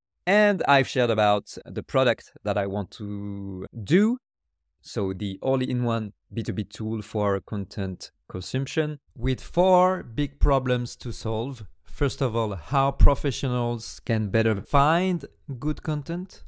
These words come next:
Second, how they can consume it in a better and smarter way. Third, how can we recall content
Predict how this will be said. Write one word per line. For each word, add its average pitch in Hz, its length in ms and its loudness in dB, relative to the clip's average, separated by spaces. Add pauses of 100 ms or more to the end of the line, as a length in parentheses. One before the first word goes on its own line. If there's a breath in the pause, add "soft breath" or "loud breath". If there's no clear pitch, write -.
(100)
Second, 110 460 -2
how 113 380 0
they 107 440 -2
can 104 260 -4
consume 151 600 -4
it - 320 -10 (520)
in 107 100 -4
a 101 80 -4
better 120 400 4
and 104 180 -4
smarter 107 400 -2
way. 120 460 0 (560)
Third, 147 360 4
how 127 440 0
can 120 180 0
we 117 320 -4
recall 127 760 -2 (320)
content 117 520 -6